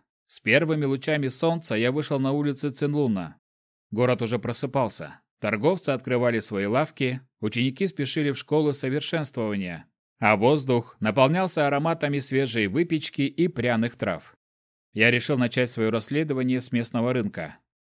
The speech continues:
Там, среди прилавков с духовными травами и артефактами, часто можно услышать самые свежие слухи и новости.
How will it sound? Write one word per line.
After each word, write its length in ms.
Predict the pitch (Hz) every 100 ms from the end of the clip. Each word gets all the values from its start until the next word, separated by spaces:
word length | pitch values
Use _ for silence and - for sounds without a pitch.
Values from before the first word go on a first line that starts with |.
| _
Там, 260 | - 151 180
среди 340 | - 127 113
прилавков 720 | 107 113 110 147 170 127 113
с 20 |
духовными 580 | 101 120 - 143 127 113
травами 520 | 104 113 147 127 113 113
и 160 | 117
артефактами, 1040 | 117 107 104 104 165 170 - 107 95 82 _ -
часто 380 | 185 190 -
можно 340 | 135 139 120 117
услышать 480 | 110 151 170 160 135
самые 360 | 135 120 110
свежие 480 | - 113 147 127 117
слухи 380 | - 131 135 131
и 180 | 127 131
новости. 600 | 123 95 90 - 78